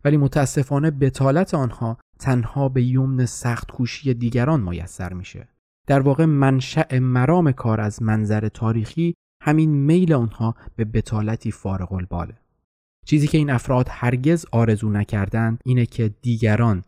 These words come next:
از اونها الگو بگیرند. از آغاز تمدن تا انقلاب صنعتی، یک فرد اصولاً با کار سخت بود که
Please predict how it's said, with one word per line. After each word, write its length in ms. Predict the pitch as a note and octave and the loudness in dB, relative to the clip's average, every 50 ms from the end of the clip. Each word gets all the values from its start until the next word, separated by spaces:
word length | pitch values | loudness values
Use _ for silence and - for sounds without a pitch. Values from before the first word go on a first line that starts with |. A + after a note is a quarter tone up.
| - - - | -14 -12 -4
از 160 | - G2+ F2+ | -2 0 0
اونها 260 | F2 F2 E2+ - F#2+ D2+ | 0 -2 -4 -4 -6 -4
الگو 320 | - F2+ F2+ - - F2+ | -4 -4 -4 -4 -6 -6
بگیرند. 600 | D#2+ E2 E2 - D#2+ D#2 E2 - - _ _ _ _ _ _ _ _ _ _ _ _ _ _ _ _ _ _ _ _ _ _ _ _ _ _ _ _ - | -6 -6 -8 -8 -10 -10 -10 -12 -14 _ _ _ _ _ _ _ _ _ _ _ _ _ _ _ _ _ _ _ _ _ _ _ _ _ _ _ _ -2
از 220 | D3 D3+ D3+ - - - | 0 0 0 0 0 2
آغاز 380 | D3 D3 C#3+ C#3+ D#3+ E3+ E3+ | 2 2 4 4 2 2 2
تمدن 720 | F3+ E3+ - - B2+ A#2+ A#2 A2 G#2 A#2 A#2 G2+ G2 F2 - _ _ _ | 2 0 -2 -2 0 0 2 0 0 0 0 0 0 0 -4 _ _ _
تا 120 | - C3+ - | -4 -2 0
انقلاب 500 | C3 B2+ B2+ B2 B2 B2 C#3+ E3 F3 D3+ | 0 0 0 2 2 2 2 2 2 0
صنعتی، 680 | - - A2 G2 G2 F2 F#2 - - - F#2 F#2 - _ _ - | 0 -2 -2 -2 -2 -4 -6 -8 -8 -8 -8 -8 -10 _ _ -2
یک 180 | D3+ E3 D#3+ | -2 -2 -2
فرد 360 | - - E3 E3 E3 D#3 - - - | -2 0 0 2 0 0 -2 -4 -4
اصولاً 480 | C#3+ B2+ - C#3 C3+ C#3 D3 C#3+ C3+ | -4 -2 -2 0 0 2 0 0 0
با 100 | B2 B2+ | 0 -2
کار 340 | B2 - - - C#3 C#3 C3+ | -2 -2 -4 -4 -2 -2 -2
سخت 480 | B2+ - - - E3+ F3+ D3+ - - - | -4 -4 -2 0 0 0 0 -2 -6 -10
بود 180 | F#2+ F2+ - | -10 -12 -10
که 220 | - - D2 D2 | -8 -8 -8 -8